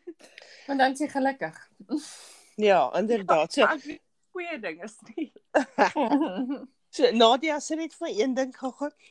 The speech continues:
Speaker 3: Jy het nie 'n hond wat se naam Toto is nie, by any chance?
Speaker 1: Nee, ek het twee
Speaker 3: O, dan sit
Speaker 1: honde.
Speaker 3: dit reg.
Speaker 1: <laughs> Nee, nee. <laughs> Ek het twee, ek het twee boefies, um, hulle is al twee, uh, border collies. En
Speaker 3: Oh,
Speaker 1: hulle
Speaker 3: wow.
Speaker 1: is 'n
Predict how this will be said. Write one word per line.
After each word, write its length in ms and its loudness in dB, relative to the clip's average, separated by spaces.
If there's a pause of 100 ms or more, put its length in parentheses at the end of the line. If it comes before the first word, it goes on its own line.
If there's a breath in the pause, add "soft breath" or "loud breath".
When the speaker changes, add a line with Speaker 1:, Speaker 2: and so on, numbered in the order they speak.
Speaker 3:
Jy 80 2
het 160 0
nie 140 0
'n 60 2
hond 320 2
wat 180 -6
se 100 -8
naam 240 0
Toto 400 -2 (120)
is 280 -10
nie, 160 -16
by 220 -16
any 220 -16
chance? 520 -18 (480)
Speaker 1:
Nee, 400 4
ek 260 0
het 160 -20
twee 180 0
Speaker 3:
O, 100 2
dan 140 0
sit 200 -10
Speaker 1:
honde. 300 -2 (340)
Speaker 3:
dit 240 2
reg. 160 2
Speaker 1:
<laughs> 40 -2
Nee, 160 -4
nee. 580 -8
<laughs> 500 -2
Ek 80 -6
het 180 -8
twee, 220 -6
ek 240 0
het 160 -14
twee 220 -8
boefies, 540 -14
um, 500 -6
hulle 260 -4
is 120 -16
al 180 -8
twee, 180 -10
uh, 420 -2
border 320 -8
collies. 540 -16 (520)
En 300 -2
Speaker 3:
Oh, 60 6
Speaker 1:
hulle 300 2 (100)
Speaker 3:
wow. 560 -10
Speaker 1:
is 160 -14
'n 80 -18